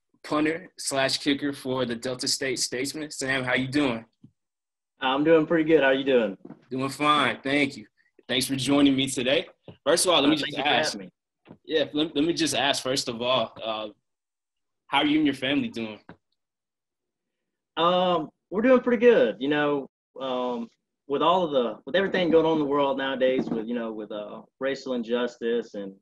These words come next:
Speaker 2: and then you add the whole global pandemic that we have going on, you know, it's,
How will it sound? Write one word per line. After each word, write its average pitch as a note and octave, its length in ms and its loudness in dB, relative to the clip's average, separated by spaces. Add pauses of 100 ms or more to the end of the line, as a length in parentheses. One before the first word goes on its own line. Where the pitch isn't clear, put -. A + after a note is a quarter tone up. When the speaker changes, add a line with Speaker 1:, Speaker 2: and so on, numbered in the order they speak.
Speaker 2:
and A#2 160 -6
then A#2 120 -2
you A#2 100 -2
add A2+ 420 -4
the G2 240 -8 (1080)
whole B2+ 500 2
global B2 320 2
pandemic B2 560 -4
that A2+ 140 -6
we A#2 80 -4
have A2 180 -6
going A2 240 -4
on, G#2+ 180 -6
you A#2 60 -6
know, A#2 160 -2
it's, - 360 -14